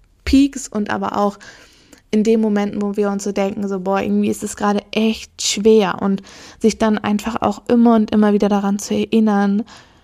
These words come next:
warum mache ich das eigentlich? Was ist eigentlich mein Warum? Warum gehe ich los? Warum habe ich angefangen?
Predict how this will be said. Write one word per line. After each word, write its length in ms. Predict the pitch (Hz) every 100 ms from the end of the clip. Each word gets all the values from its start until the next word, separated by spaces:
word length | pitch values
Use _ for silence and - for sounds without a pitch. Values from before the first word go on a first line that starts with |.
| _ -
warum 640 | 214 233 240 220 214 214
mache 300 | 190 - -
ich 120 | 285 -
das 280 | - -
eigentlich? 520 | 160 - 185 - 185 185
Was 240 | 220 262
ist 200 | 247 -
eigentlich 420 | 208 208 202 -
mein 380 | 180 180 226 233
Warum? 500 | 208 202 214 180 180
Warum 340 | 196 226 247
gehe 160 | 233 226
ich 140 | 220
los? 300 | 190 185 180
Warum 240 | 190 202 220
habe 120 | 240
ich 200 | - -
angefangen? 600 | 208 202 196 - 170 170